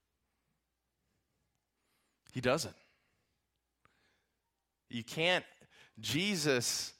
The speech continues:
he's either crazy and somebody to completely run away from, a liar to, to make, create as much distance between him and you as possible,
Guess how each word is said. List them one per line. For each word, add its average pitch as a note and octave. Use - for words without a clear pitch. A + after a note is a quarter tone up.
he's D#3+
either F3+
crazy G#3
and C#3+
somebody F#3+
to C#3+
completely F#3+
run F3
away F#3
from, F#3+
a B2
liar F#3
to, D3
to B2
make, D3+
create F#3+
as C3+
much C3
distance E3
between D3
him E3
and D3+
you D#3+
as B2
possible, D3